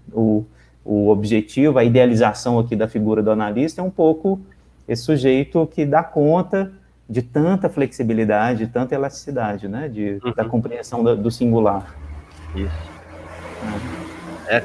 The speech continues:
Speaker 2: eu não, concordo completamente. E, e, e o, o que significa a transferência pra cada paciente, né?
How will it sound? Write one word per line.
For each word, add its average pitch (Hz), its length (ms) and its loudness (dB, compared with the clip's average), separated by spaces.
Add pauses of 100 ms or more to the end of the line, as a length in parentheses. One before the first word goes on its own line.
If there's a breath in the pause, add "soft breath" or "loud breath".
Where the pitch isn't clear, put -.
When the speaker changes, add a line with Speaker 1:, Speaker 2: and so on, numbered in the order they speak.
Speaker 2:
eu 135 80 4
não, 196 160 6
concordo 175 440 4
completamente. 190 720 2
E, 143 80 2
e, 143 420 2
e - 100 -8
o, 143 380 0
o 139 40 0
que 196 240 -2
significa 190 920 -2
a 113 40 4
transferência 120 800 -2
pra 117 180 2
cada 127 360 4
paciente, 117 880 -2
né? 113 300 2